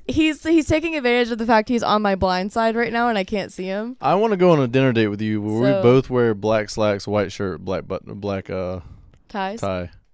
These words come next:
Speaker 1: Okay.
Speaker 2: Okay.
Speaker 1: But,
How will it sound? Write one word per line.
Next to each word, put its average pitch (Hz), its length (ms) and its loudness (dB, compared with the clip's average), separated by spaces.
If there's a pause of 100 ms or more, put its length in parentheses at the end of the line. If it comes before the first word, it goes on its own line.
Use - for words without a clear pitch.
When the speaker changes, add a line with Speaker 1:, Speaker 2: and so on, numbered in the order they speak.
(720)
Speaker 1:
Okay. 220 300 -14 (280)
Speaker 2:
Okay. 190 300 -2 (720)
Speaker 1:
But, 220 200 -10